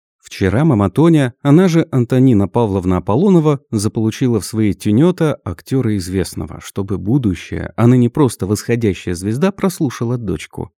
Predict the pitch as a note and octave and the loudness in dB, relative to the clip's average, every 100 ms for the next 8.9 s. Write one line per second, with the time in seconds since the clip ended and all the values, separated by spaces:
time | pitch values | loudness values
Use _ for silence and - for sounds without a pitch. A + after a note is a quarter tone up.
0 | _ _ - C#3+ G#3 - G#2+ F#2+ F2 F3+ | _ _ -4 0 0 0 -2 0 2 2
1 | F3+ C#3 - _ _ _ A#2+ B2 G#2 G#2 | 2 -2 -6 _ _ _ 0 2 0 -4
2 | F#2+ F#2 E2+ - - D#2+ - _ _ _ | -6 -6 -10 -10 -12 -12 -16 _ _ _
3 | _ - F#2 F#2+ A2 C#3 A#2+ F2+ G2+ - | _ -6 -2 -2 2 4 4 2 -2 -2
4 | F2+ F#2 - G2+ E2 E2 F2+ G2 E2 F#2 | -4 -4 -2 -4 -4 -6 -4 -2 -4 -6
5 | F2 D#2+ A#2+ D#3+ - _ _ _ B2+ C#3+ | -10 -6 -4 -4 -6 _ _ _ -2 2
6 | D#3 G3+ F3 D3 F3+ F3 C#3+ A#2+ - F3+ | 4 4 2 0 0 2 2 -2 -2 -2
7 | F#3+ C3+ - G2 A#2+ D#3+ A#2 G#2+ F2+ F#2 | -2 -4 -6 -2 0 0 0 -2 -2 -6
8 | - F#2+ A2 - - C3 G#2+ - - | -8 -6 -6 -6 -8 -4 -4 -6 -12